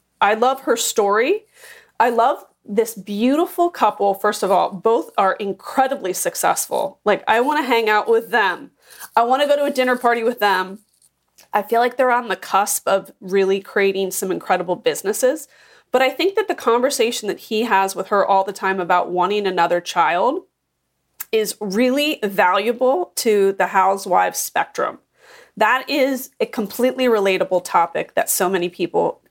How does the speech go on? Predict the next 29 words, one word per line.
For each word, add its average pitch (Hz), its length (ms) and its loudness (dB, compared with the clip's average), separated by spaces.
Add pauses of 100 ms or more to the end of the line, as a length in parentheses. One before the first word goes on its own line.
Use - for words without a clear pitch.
can 180 400 -2
relate 226 340 2
to. 190 380 0 (360)
And 214 120 2
I 214 60 2
think 285 180 0
the 202 60 2
problem 240 520 0
is 185 200 2
that - 140 -2
sometimes 262 460 0
when 233 140 0
you 214 100 2
have 190 360 2
these 190 180 -2
different 180 300 -2
franchises 180 760 0
and 190 140 -2
the 175 40 0
same 196 300 0
people 185 320 -2
have 175 80 -6
been 190 120 0
on 175 180 0
forever 175 420 2
and 175 80 -2
ever 175 220 0
and 160 80 -4
ever, 170 400 0